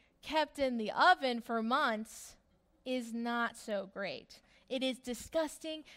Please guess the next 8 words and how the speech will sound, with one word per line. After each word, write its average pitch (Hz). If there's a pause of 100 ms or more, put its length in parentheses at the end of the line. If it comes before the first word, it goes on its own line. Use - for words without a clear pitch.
and 262
it 254
is 226
horrid. - (3250)
And 262
the 254
same 311
thing 269